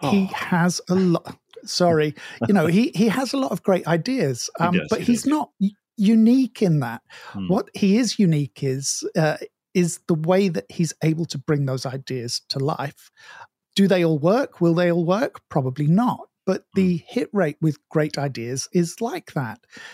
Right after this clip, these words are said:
Speaker 1: Uh, you know, ask the man that his company is named after, Nikolai Tesla.
Speaker 2: Yeah.
Speaker 1: Uh,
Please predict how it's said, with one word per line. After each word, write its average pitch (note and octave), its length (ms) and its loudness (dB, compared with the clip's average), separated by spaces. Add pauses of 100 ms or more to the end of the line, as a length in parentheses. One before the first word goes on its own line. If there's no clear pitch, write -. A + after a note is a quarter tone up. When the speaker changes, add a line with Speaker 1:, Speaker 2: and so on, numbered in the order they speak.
(160)
Speaker 1:
Uh, D#3+ 220 2
you G3+ 100 4
know, D#3+ 180 2
ask E3+ 320 -2
the F3+ 60 2
man E3+ 300 4
that F3 80 -6
his D#3+ 140 -2
company D#3 440 0
is D#3 160 -2
named G#3 320 0
after, C#3+ 440 -2 (380)
Nikolai C3+ 440 -2
Tesla. F3 520 -4 (200)
Speaker 2:
Yeah. F#2+ 280 -6
Speaker 1:
Uh, E3 260 2